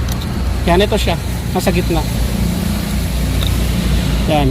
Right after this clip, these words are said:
Bali, nang itim na, guys. Yan. Kunin mo rin yung nandun sa ibabaw na, ano, yung ilaw natin. Yung sa may lagay, yung sa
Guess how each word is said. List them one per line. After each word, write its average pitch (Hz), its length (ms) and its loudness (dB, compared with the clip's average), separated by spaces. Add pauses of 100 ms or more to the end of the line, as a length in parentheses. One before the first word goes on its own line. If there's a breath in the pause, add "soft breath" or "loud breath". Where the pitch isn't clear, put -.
Bali, 214 320 2
nang 240 160 2
itim 220 240 -2
na, 208 80 0
guys. 196 320 -2 (1300)
Yan. 139 240 2
Kunin 233 160 4
mo 233 80 2
rin 220 160 -2
yung 208 160 4
nandun 185 160 0
sa 196 100 -4
ibabaw 156 380 0
na, 143 80 -2
ano, - 200 -2 (200)
yung 180 160 0
ilaw 185 180 2
natin. 156 300 -2 (880)
Yung 214 80 4
sa 247 80 2
may 233 160 2
lagay, 220 320 4
yung 262 100 -6
sa 240 140 4